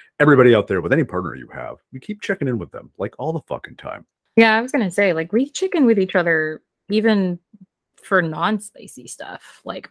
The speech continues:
Speaker 2: pretty regularly. So I'm a, I'm a big fan of that constant communication.
Speaker 1: Well, and I, and I think for me, just from my perspective, it's very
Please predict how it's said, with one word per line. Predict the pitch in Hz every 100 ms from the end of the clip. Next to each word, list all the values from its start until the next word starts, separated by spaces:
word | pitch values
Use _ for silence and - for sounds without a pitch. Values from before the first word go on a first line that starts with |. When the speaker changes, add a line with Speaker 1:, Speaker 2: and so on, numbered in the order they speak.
| _
Speaker 2:
pretty | - - 214 240 - _ _ - 185 175
regularly. | - 120 165 156 - 98 95 95 87 -
So | -
I'm | 175 185
a, | 175 170 -
I'm | 180
a | 175
big | 170 165
fan | 160 151
of | 151
that | - -
constant | - 151 170 160 151
communication. | - - - - - - 170 _ _
Speaker 1:
Well, | 160 160
and | 135 139
I, | 139 113 -
and | 139
I | 135
think | 202 190
for | 127
me, | 101 107 110
just | 110 107 -
from | 78 71
my | 69 87
perspective, | - 101 - 98 - 107
it's | 110 -
very | 90 113 120 123 117 117